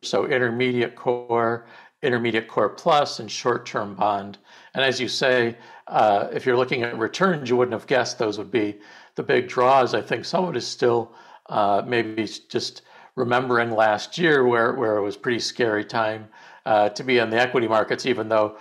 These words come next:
for them it turned out pretty well, but it was very scary for a while there. So I think that some of it is just risk aversion. Uh, some of it may also be a little rebalancing that,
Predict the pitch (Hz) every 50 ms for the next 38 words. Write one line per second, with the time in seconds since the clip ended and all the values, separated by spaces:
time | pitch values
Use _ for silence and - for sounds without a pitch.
0 | - - - _ - 151 131 120 127 - - - - - - 160 131 - - -
1 | 131 120 139 139 139 131 - - 139 120 117 110 110 107 107 104 104 107 113 110
2 | 110 107 92 127 120 104 95 - - - 147 127 117 113 104 - - 123 104 98
3 | 104 123 117 117 117 113 107 110 104 98 - - 120 104 98 - - - - -
4 | - - 123 190 - - 160 131 - - - 139 123 123 135 127 123 123 131 113
5 | - - - 120 123 120 - - 120 104 101 107 107 107 113 107 - 135 123 123
6 | 123 123 - - - - - - - - - - 117 107 104 101 - - 151 131
7 | 120 131 127 120 120 113 113 117 117 - 143 - - - 120 110 107 113 117 107
8 | 107 107 120 113 113 110 104 104 110 113 117 113 - 135 120 120 117 113 104 104
9 | 101 101 - -